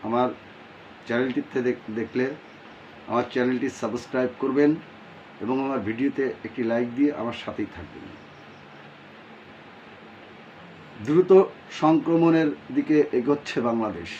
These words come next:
করোনা ভাইরাসের দিকে ছড়িয়ে পড়ছে বাংলাদেশের আনাচে কানাচে, চোখ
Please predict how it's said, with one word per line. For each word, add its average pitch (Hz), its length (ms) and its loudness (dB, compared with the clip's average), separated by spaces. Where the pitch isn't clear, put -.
করোনা 127 320 0
ভাইরাসের 110 500 -2
দিকে 120 200 -4
ছড়িয়ে 143 320 4
পড়ছে 131 280 -4
বাংলাদেশের 120 600 -2
আনাচে 113 340 -4
কানাচে, 92 340 -14
চোখ 170 140 2